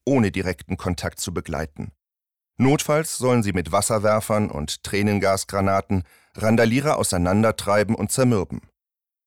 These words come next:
Doch das reicht an diesem Tag nicht, den wütenden Mob zu stoppen.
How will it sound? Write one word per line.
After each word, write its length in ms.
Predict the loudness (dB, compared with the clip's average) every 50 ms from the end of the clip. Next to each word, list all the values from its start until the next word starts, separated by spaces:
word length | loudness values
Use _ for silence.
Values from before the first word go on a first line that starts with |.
| _ _ _ _ _ _ _
Doch 200 | -8 -8 -8 -4
das 320 | -2 -2 -2 -2 -2 -4
reicht 220 | -2 -4 -4 -4 -4
an 140 | -6 -6 -6
diesem 240 | -6 -6 -6 -6
Tag 320 | -4 -4 -6 -6 -6 -6 -8
nicht, 260 | -8 -8 -8 -14 -20 _ _ _ _ -4
den 200 | -2 -2 -2 0
wütenden 360 | -2 -4 0 0 2 2 4
Mob 220 | 2 2 0 -2
zu 100 | -6 -8
stoppen. 420 | -6 -4 -4 -4 -6 -6 -8 -10